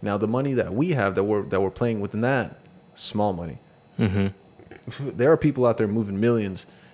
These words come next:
Speaker 1: and those millions of shares or, uh, coins, they make, like, a big difference. You know, a couple, couple stacks here and there, not
Speaker 2: Mm-hmm.
Speaker 1: really gonna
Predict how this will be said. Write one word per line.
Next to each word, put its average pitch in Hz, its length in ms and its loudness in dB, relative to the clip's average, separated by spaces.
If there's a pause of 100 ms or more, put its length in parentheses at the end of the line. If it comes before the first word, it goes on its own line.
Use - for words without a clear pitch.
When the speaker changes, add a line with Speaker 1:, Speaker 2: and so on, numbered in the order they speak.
(120)
Speaker 1:
and 104 140 -2
those 127 200 2
millions 147 540 0
of 98 140 -6
shares 135 600 0
or, 92 400 -6 (500)
uh, 57 220 -12 (800)
coins, 135 440 -2
they 101 180 0
make, 151 200 0
like, 104 120 0
a 92 40 -6
big 104 200 -2
difference. 113 440 -2 (1900)
You 131 120 -2
know, 104 100 0
a 101 40 -6
couple, 123 240 0
couple 120 200 0
stacks - 420 4
here 123 100 2
and 123 100 0
there, 143 260 2 (400)
not 107 180 4
Speaker 2:
Mm-hmm. 101 60 2
Speaker 1:
really 101 120 2
gonna 92 180 -8